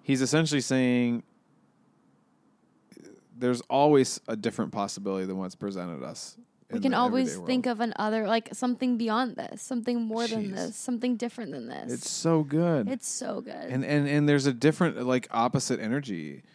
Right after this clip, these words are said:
Speaker 2: Yeah.
Speaker 1: Whereas, like, some people want expansion, some people want, I mean, maybe what, what was the opposite? Implosion? Like,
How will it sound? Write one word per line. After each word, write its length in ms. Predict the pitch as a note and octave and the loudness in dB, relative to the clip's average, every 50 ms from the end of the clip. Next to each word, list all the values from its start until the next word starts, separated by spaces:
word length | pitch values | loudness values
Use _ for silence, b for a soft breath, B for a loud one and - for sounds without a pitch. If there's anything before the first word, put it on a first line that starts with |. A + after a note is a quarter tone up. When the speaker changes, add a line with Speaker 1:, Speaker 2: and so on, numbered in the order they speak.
| b b | b b
Speaker 2:
Yeah. 200 | B3 C4 - - - | -8 -6 -6 -4 0
Speaker 1:
Whereas, 320 | A#2+ C3 C3+ C3 B2 A2+ B2+ | 4 6 6 6 4 4 2
like, 240 | B2+ A#2 A2+ - | 2 2 0 -2
some 260 | - - - C3+ C#3+ C#3+ | -4 -2 0 0 0 0
people 260 | D3 C3 - B2+ A#2+ | 0 0 0 2 2
want 280 | B2 A#2+ A#2 - - | 2 0 0 -2 -6
expansion, 1120 | - A2 - - - - - A#2+ B2 C#3 D3+ D3+ C#3 - - G#2+ G#2+ G#2 G2+ G2+ G2+ G2+ G2 - | -10 -12 -10 -10 -10 -6 -4 -4 -2 -2 -2 -4 -4 -4 -4 -2 -2 -2 -2 -4 -4 -6 -8 -10
some 260 | - - - B2 B2 A#2+ | -10 -6 -4 -2 -2 -2
people 320 | C3+ C3 - B2+ A2+ A2 | -2 -2 0 0 0 0
want, 340 | A2 A2 G#2+ G#2 F#2+ - - _ _ _ _ _ _ _ _ _ _ _ _ - | 0 0 -2 -2 -4 -6 -8 _ _ _ _ _ _ _ _ _ _ _ _ -10
I 80 | A2+ | -6
mean, 160 | G#2+ G#2 G2+ | -4 -2 -2
maybe 280 | G2 G2+ G#2 G#2+ A2+ G#2 | -2 -2 -2 -2 -2 -2
what, 320 | D#2+ F#2+ G#2 G#2 F#2+ - _ _ | -2 -2 -4 -6 -6 -8 _ _
what 160 | - G#2 G#2+ G#2+ | -10 -8 -6 -4
was 180 | A2+ G#2 F#2+ G2+ | -4 -4 -4 -4
the 100 | G#2 G#2+ | -4 -4
opposite? 320 | A2 G#2 - - F#2+ F#2 | -4 -4 -6 -8 -8 -6
Implosion? 680 | F#2+ G2 - - - G2+ G#2+ A#2+ B2+ C3+ E3 D#3+ D3+ C#3 | -6 -6 -6 -4 -2 0 0 0 0 0 0 0 0 2
Like, 280 | A#2+ A2 G#2+ - - | 2 0 0 -2 -6